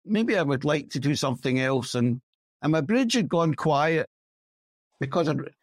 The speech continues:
I almost run out of possible partners in Scotland. So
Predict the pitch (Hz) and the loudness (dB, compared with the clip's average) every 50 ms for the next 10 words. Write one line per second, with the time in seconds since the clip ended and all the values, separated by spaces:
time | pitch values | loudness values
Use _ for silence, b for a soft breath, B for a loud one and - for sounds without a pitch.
0 | _ - 143 160 202 202 247 254 254 254 233 - 185 202 214 196 190 185 175 - | _ -2 0 2 2 2 4 4 2 2 0 0 0 0 2 2 2 2 2 0
1 | 147 - - 165 160 175 - - 165 156 147 - - 151 160 156 120 139 156 135 | -2 -2 0 0 0 0 0 0 0 0 0 0 0 0 0 0 0 -2 -2 -2
2 | - 156 135 - - - - 156 151 - - 156 120 87 - _ _ _ _ _ | 0 0 -2 -2 -2 -2 0 0 0 0 -2 -4 -4 -4 -6 _ _ _ _ _
3 | _ _ _ _ - - - - 175 180 185 185 190 185 185 180 170 - | _ _ _ _ -20 -14 -6 -2 0 0 2 2 2 2 2 0 0 -4